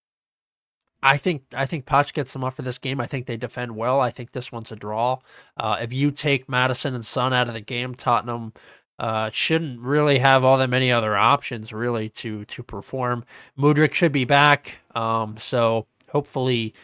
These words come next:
you know, he's a bit more of a threat going forward. Nico Jackson, I think, is gonna have a really tough time against those two,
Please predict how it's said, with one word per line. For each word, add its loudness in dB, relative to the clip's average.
you -8
know, -2
he's -2
a -4
bit -2
more 0
of 0
a -4
threat -2
going -6
forward. -4
Nico -4
Jackson, -2
I -6
think, -14
is -18
gonna -12
have -12
a -10
really -2
tough -8
time -8
against -10
those -6
two, -10